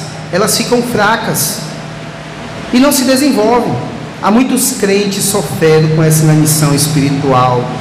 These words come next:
porque estão ingerindo muito pouco alimento. E aí vai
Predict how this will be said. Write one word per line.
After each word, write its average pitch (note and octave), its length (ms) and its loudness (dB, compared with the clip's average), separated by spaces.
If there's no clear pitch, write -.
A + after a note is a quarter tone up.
porque D#3 260 0
estão D3 520 2
ingerindo G3 680 4
muito G3 360 4
pouco D#3+ 460 2
alimento. D#3+ 640 -2
E C3 60 0
aí E3 280 2
vai C3 260 0